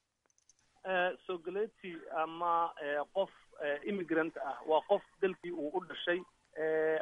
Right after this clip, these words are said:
ama uu siyadiisa haystay ka soo taga, eh, oo dal kala yimaad wey. Sharciyadu way kala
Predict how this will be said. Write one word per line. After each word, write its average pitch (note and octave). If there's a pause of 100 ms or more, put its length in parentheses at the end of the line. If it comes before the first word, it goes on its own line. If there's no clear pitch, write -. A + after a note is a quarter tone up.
ama E3
uu D#3+
siyadiisa F3
haystay D3 (180)
ka G#3 (100)
soo F3
taga, E3 (300)
eh, D#3+
oo F#3+
dal G3+
kala F3
yimaad D#3
wey. C3
Sharciyadu F#3
way F3+
kala D#3